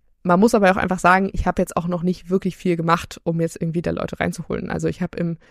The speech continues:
Toolkiste-Newsletter im Sommer so ein paar Mal gesagt, wer Interesse hat irgendwie an mehr Inhalten und Tipps zu Notion,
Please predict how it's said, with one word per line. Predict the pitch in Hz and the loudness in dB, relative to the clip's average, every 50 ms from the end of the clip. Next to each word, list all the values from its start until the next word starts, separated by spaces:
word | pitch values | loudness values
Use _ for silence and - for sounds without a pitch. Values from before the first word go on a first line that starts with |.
| _ _ _ _ - | _ _ _ _ 2
Toolkiste-Newsletter | - 269 294 - - 240 - - 196 190 202 214 - 202 190 190 196 190 - - | 6 6 6 6 4 2 2 2 0 2 2 2 0 -2 -2 0 -2 -2 -2 -4
im | 170 156 | -4 -2
Sommer | 165 170 185 196 185 175 | 0 2 4 4 2 2
so | - 160 | 0 -6
ein | |
paar | - - - 175 | -8 -4 -2 0
Mal | 175 170 165 | 0 0 -2
gesagt, | 165 156 165 165 185 - - | -2 0 0 0 0 -2 -4
wer | 170 165 165 170 - | -2 0 0 0 0
Interesse | - 170 - - 220 247 - 208 | -4 -8 0 0 0 4 4 6
hat | 196 185 185 - - | 6 6 4 4 -2
irgendwie | 180 180 175 160 - | -4 -4 -4 -4 -4
an | - 170 165 | -4 -4 -2
mehr | 170 170 175 175 175 180 - _ _ - - _ _ _ | 0 2 2 2 2 0 -4 _ _ -20 -20 _ _ _
Inhalten | - 247 240 220 208 196 196 196 202 196 | 2 4 6 6 6 6 4 4 -2 -6
und | 180 | -4
Tipps | - 208 - - - | -4 -4 -6 -6 -8
zu | - 175 | -6 0
Notion, | 170 175 190 202 196 196 196 190 185 185 - - - | 2 2 2 2 0 -2 -2 -2 -2 -4 -6 -8 -14